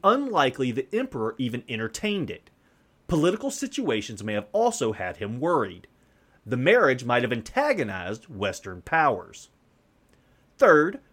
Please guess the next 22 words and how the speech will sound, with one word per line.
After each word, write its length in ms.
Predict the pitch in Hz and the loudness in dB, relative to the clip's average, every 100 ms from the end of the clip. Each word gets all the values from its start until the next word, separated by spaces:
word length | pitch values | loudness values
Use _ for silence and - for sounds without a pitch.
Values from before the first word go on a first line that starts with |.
| _ | _
Kalakaua 560 | - 170 262 220 190 190 | 0 2 2 2 4 4
expressed 560 | 175 - - 160 180 - 233 | 2 -4 -2 0 0 -4 -8
interest 500 | 277 - 110 110 - | -8 -4 -6 -6 -6
in 100 | 127 | -6
an 120 | 127 - | -6 -2
undersea 600 | 185 226 269 - 202 196 | -2 -2 -6 -6 -6 -8
telegraph 640 | - 277 294 117 110 - | -4 0 0 2 0 0
cable 420 | - 107 98 120 - - | -4 -4 -2 -6 -8 -8
connecting 640 | 151 131 107 98 107 117 | -4 -2 -2 -4 -6 -6
the 60 | 139 | -2
nations. 680 | 170 185 - 90 - - - _ _ _ _ _ | 0 0 -2 -12 -14 -16 -16 _ _ _ _ _
Nothing 460 | 143 165 196 247 226 | -2 2 2 0 -4
came 420 | - 175 123 117 | 0 2 2 -2
of 140 | 120 | -4
these 200 | 104 95 | -4 -8
proposals, 680 | - - - 165 123 92 - - _ _ - | -10 -4 2 2 2 -2 -14 -20 _ _ 0
but 140 | 156 | 2
they 80 | 175 | 4
were 160 | 175 | 2
all 360 | - 139 131 151 | 4 6 8 6
well 280 | 127 104 101 | 4 0 0
received. 720 | 107 - 220 214 101 87 - | -4 -4 -2 -2 -2 -8 -20